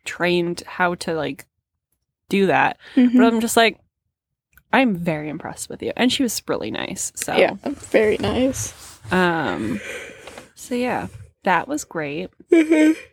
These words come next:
Speaker 1: And after medieval times, we're like, "We're not walking again."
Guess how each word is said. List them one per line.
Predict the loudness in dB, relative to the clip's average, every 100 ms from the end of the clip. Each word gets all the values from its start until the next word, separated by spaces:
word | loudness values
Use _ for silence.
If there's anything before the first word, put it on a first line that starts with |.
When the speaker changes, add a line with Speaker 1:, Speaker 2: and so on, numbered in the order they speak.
| _ -2
Speaker 1:
And | 0 0 -2 0
after | 0 0 -2 -4
medieval | -4 -8 -10
times, | -10 -8 -8 -6
we're | -2
like, | 0 0 -2 _ -10
"We're | -6
not | -4 -4
walking | -4 -6 -8 -4
again." | -2 2 2